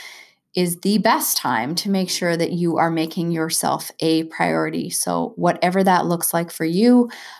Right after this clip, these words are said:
carve out that time, because doing more isn't going to help you feel better. Getting in tune with what's really going on for you, what's working and what's not working,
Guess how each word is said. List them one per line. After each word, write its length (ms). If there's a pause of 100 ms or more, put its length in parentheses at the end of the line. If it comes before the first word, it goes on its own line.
(140)
carve 500
out 380
that 360 (100)
time, 460
because 320
doing 440
more 580
isn't 380
going 240
to 80
help 360
you 240 (180)
feel 680
better. 500 (840)
Getting 260
in 120
tune 300
with 200
what's 260
really 200
going 280
on 160
for 160
you, 220
what's 280
working 340
and 100
what's 240
not 240
working, 500